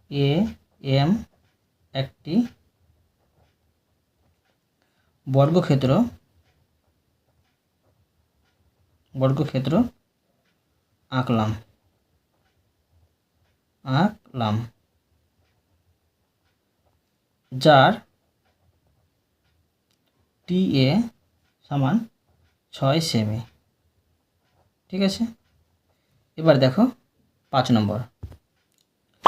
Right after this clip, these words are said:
পাঁচ নম্বর দিয়ে দিলাম। দেখো প্রশ্নে কী করতে বলা হয়েছে। প্রশ্নে বলা হয়েছে একটি আয়তক্ষেত্র এবিসিডি আঁকি, যার এসি সমান পাঁচ সেমি এবং কোণ বিএসি সমান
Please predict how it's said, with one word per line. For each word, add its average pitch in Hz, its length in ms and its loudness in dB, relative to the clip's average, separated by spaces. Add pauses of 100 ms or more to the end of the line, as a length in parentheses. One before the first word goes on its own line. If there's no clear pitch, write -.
(240)
পাঁচ 147 220 0
নম্বর 180 220 4
দিয়ে 160 160 2
দিলাম। 147 180 4 (1040)
দেখো 139 280 0
প্রশ্নে 160 340 0
কী - 120 -4
করতে 147 200 0
বলা 135 180 6
হয়েছে। 123 240 0 (1200)
প্রশ্নে 180 220 2
বলা 202 200 10
হয়েছে 226 240 4 (280)
একটি 135 300 -6
আয়তক্ষেত্র 147 520 2 (600)
এবিসিডি 170 600 2
আঁকি, 131 300 2 (320)
যার 151 220 4 (120)
এসি 151 320 2
সমান 139 320 4 (120)
পাঁচ 131 200 0
সেমি 131 320 2 (300)
এবং 143 240 0 (680)
কোণ 190 160 4 (180)
বিএসি 147 480 2
সমান 139 280 4